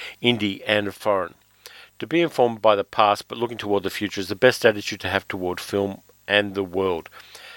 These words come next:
Thanks again for all that you do, and that's why I'm not just a listener, I'm a patron too. Chris. Yeah, thank you, Chris. Uh, it is what I'm trying to do. Uh, there is a lot of crap out there, I'll be honest with you, in whatever genre of anything you like.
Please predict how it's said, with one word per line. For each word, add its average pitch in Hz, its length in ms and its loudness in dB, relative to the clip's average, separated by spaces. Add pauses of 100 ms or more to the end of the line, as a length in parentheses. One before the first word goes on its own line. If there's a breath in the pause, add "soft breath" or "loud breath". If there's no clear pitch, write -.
(140 loud breath)
Thanks 131 260 2
again 113 280 0
for 107 240 0
all 110 140 6
that 107 160 0
you 107 80 -2
do, 98 200 0
and 98 100 -2
that's 101 200 2
why 104 120 4
I'm 95 120 0
not 92 140 0
just - 240 -6
a 92 40 -6
listener, 92 460 0
I'm 92 140 -2
a 87 60 -2
patron 90 460 -2
too. 131 300 4 (160)
Chris. - 400 -2 (880 loud breath)
Yeah, 156 240 2
thank 165 200 0
you, 120 80 -4
Chris. 113 320 -4 (100)
Uh, 160 240 0
it 165 120 0
is 185 140 0
what 143 160 6
I'm 104 100 0
trying 101 340 -2
to - 100 -20
do. 98 440 -6
Uh, 104 360 2
there 139 140 4
is 175 120 -6
a 117 60 0
lot 104 180 4
of - 80 -10
crap - 340 -2
out 92 240 -2
there, 95 160 -2
I'll 95 80 -2
be 104 180 -6
honest 98 340 -6
with 98 140 -10
you, - 180 -12 (640 loud breath)
in 104 260 -2
whatever 117 300 4
genre 98 460 -2
of 90 360 -6
anything 131 440 -4
you 95 120 -4
like. 80 340 -6